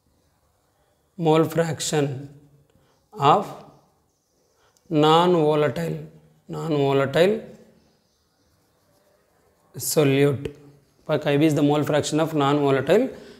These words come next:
solute. So here, how we can prove this, uh, lowering of vapor pressure is directly proportional to mole fraction of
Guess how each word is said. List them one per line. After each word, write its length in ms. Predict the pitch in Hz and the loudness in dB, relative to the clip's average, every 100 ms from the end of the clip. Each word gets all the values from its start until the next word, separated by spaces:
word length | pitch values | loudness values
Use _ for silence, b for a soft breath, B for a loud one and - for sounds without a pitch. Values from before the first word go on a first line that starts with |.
| B | B
solute. 580 | - 160 131 127 131 - - _ b b b _ | -2 2 2 2 -4 -10 -20 _ b b b _
So 240 | - 208 208 | -2 4 6
here, 440 | 220 165 185 - - - | 8 6 4 -6 -16 -12
how 220 | - 202 226 | 2 4 4
we 140 | 233 | 4
can 240 | 220 202 | 4 4
prove 260 | 170 180 175 | 4 2 4
this, 240 | 180 175 | 2 2
uh, 220 | 165 135 147 - | -2 -2 -8 -12
lowering 500 | - 156 160 170 170 | -2 2 2 2 2
of 380 | 175 240 233 - | 4 2 -2 -8
vapor 300 | 175 156 160 | 0 0 0
pressure 300 | 143 165 156 | 0 0 2
is 120 | 147 139 | 0 0
directly 380 | 151 147 151 | 0 0 0
proportional 540 | 160 156 135 143 165 143 | -2 -2 -4 -4 -2 -2
to 80 | 147 | 0
mole 220 | 143 151 | 0 0
fraction 360 | 147 143 - 156 | -2 -2 0 0
of 220 | 233 | 0